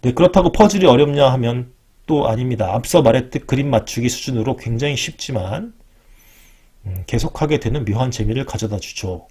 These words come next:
간단히 룰을 설명하자면 스테이지마다 보더랜드 쓰리의 주인공 캐릭터인 모즈, 뭐, 그 플렉, 이게 다 있고 이런 애들이 있는데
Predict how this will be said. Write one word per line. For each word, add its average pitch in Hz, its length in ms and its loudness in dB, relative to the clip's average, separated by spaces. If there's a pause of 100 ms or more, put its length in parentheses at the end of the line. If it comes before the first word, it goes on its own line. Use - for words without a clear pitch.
(480)
간단히 160 600 2
룰을 135 300 0
설명하자면 135 720 -2
스테이지마다 165 720 2
보더랜드 123 480 -2
쓰리의 143 480 -2
주인공 120 460 -4
캐릭터인 135 800 -4
모즈, 104 500 0 (460)
뭐, 107 280 -2
그 95 260 -6 (120)
플렉, - 320 2 (100)
이게 117 100 -4
다 - 140 4
있고 113 200 0
이런 107 400 -4
애들이 104 240 -6
있는데 95 500 -2